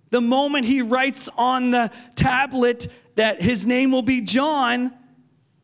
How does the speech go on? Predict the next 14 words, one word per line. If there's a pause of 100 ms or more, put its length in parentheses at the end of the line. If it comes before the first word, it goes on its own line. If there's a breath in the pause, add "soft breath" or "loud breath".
(320)
he's
able
to
speak
and
begins
to
prophesy
and
speak
out (300 soft breath)
about (480)
this
Jesus